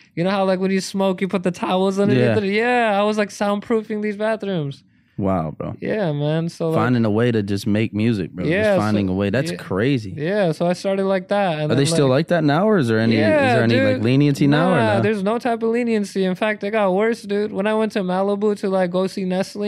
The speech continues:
Speaker 1: and them, like, they wanted to come with me to the studio, like, see who I was hanging out with. But it's like, dude, like, there's, like, all these people here. Like,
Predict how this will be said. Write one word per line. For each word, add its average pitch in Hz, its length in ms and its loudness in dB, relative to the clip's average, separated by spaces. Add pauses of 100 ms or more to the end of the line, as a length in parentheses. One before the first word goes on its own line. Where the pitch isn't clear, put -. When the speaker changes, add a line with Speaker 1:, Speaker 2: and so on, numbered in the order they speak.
Speaker 1:
and 214 120 -2
them, 220 220 0
like, 190 280 0 (460)
they 190 140 2
wanted 247 320 0
to 208 120 2
come 220 360 -2
with 233 240 0
me 226 200 2
to 226 160 0
the 202 160 2
studio, 202 760 2
like, 170 540 0
see - 240 -6
who 220 180 2
I 202 120 2
was 196 140 0
hanging 202 260 -2
out 202 160 0
with. 190 120 0
But 190 100 0
it's 208 140 -4
like, 196 240 -2
dude, 214 280 2
like, 180 240 2
there's, 175 180 0
like, 190 140 0
all 185 260 0
these 202 200 -4
people 208 340 -2
here. 185 240 0
Like, 165 280 0